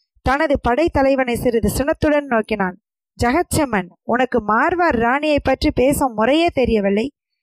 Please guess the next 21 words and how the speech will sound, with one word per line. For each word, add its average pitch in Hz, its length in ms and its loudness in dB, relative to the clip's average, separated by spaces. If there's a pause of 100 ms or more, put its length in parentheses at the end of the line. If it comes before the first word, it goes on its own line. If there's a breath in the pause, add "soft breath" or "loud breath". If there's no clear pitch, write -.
(160)
இவளா 302 500 2
என்று 269 260 0
கேட்டது 254 460 0 (120)
பெரும் 294 340 0
குற்றம்" 208 380 -2 (360)
என்று 240 260 -2
சுட்டிக்காட்டவும் 269 800 -2
செய்தான் 233 320 2
ராவ் 226 320 0
ஜோடா. 196 280 0 (420)
ஜெகத்சிம்மன் 240 680 0
இதழ்களில் 262 540 2
இகழ்ச்சி 247 460 2
புன்முறுவல் 254 640 0
அரும்பிற்று. 226 600 0 (320)
மலையரசிக்கு 262 800 0
தலை 240 280 2
வணங்கிவிட்டு 262 680 -2 (540)
ஜோடாவை 277 540 2
நோக்கி 262 320 -2
திரும்பி, 254 420 0